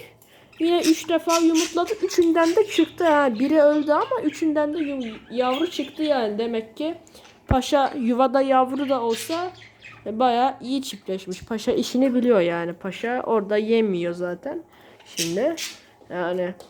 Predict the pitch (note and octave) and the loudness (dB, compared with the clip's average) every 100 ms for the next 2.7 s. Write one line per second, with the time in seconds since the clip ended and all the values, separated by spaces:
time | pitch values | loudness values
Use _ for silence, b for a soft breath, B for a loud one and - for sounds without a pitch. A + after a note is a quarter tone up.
0 | B B B B - C4 B3+ B3+ C4 B3+ | B B B B -8 0 2 2 0 -2
1 | B3 A#3+ B3+ A3 G3+ G#3+ A3 A3 G#3+ G3+ | -2 0 2 2 2 0 0 -2 -4 -2
2 | A3+ A3 F#3+ - - F3 F3+ | -4 -4 -12 -10 -4 -2 -2